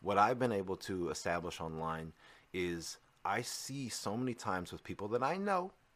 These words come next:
and with people that I've never met that what they're saying is objectively racist, but I do not believe they are saying it because they're racist. I think they're looking for a reaction because social media trains you to do that.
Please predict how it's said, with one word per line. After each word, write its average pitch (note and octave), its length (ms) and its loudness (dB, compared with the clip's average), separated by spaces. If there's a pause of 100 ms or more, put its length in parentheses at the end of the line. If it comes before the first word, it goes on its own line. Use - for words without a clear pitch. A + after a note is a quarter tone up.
(100)
and - 160 -4
with - 140 -6
people F#2+ 260 -8
that E2 120 -2
I've D#2 120 -2
never D2+ 220 -6
met D2+ 180 -10 (640)
that E2 280 0 (140)
what F#2 280 -4
they're G2+ 160 0
saying F2 560 -4 (320)
is E2 400 -4
objectively D#2+ 760 -2
racist, D2 520 -6 (160)
but F2+ 180 -4
I F#2 200 0
do F2 260 -8
not F2+ 500 -2
believe E2 540 -6
they D#2+ 140 -2
are D#2 100 -4
saying F#2 340 -8
it C#2 120 -10 (100)
because D#2 380 -10
they're D2+ 120 -8
racist. F2 460 -10 (180)
I F2 120 -4
think E2 260 -12
they're C#2+ 120 -12
looking D2+ 300 -12
for G#2 220 -8
a A2 40 -2
reaction A#2 640 -4
because E2+ 240 -8
social E2+ 340 -6
media D#2 340 -10 (120)
trains E2+ 420 -6
you C2+ 60 -14
to C2+ 80 -12
do E2+ 220 -12
that. - 160 -16